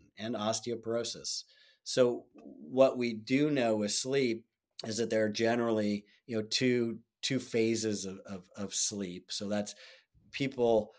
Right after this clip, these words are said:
you know, sleep phase, what's called sleep phase delay, um, or sleep phase advance. And that is the question I like to ask patients is,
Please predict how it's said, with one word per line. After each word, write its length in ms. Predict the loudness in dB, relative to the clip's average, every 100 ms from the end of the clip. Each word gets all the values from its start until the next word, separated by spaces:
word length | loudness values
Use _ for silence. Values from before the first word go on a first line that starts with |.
| _
you 80 | -2
know, 60 | 0
sleep 340 | 2 0 0
phase, 400 | 0 0 0 -2
what's 180 | -6 -6
called 180 | -4 -4
sleep 260 | -2 -2 -2
phase 360 | -4 -4 -4
delay, 840 | -6 -6 2 6 8 8 6 0 -4 _ _ _
um, 420 | -4 -2 -2 -2
or 160 | -6 -6
sleep 260 | -4 -6
phase 260 | -6 -8 -6
advance. 540 | -4 0 2 2 0
And 140 | -4 -2
that 120 | -2
is 300 | -2 -4 -10 -14
the 120 | -14
question 360 | -4 -2 0 -2
I 40 |
like 180 | -2 -4
to 80 | -4
ask 180 | -4
patients 400 | -4 -4 -4 -6
is, 180 | -8 -12